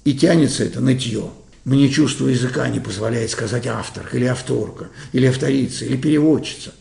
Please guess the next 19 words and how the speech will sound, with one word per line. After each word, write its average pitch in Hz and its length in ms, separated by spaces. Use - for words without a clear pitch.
Почему 160 320
любимица 147 580
людей 127 300
не 139 100
задевает – 139 640
а 123 100
стихотворица 127 840
очень 110 500
даже? - 420
Только 170 320
ли 156 80
потому, 151 400
что - 180
в 135 60
первом 143 360
случае 131 420
обозначено 117 640
существо - 460
пассивное 139 720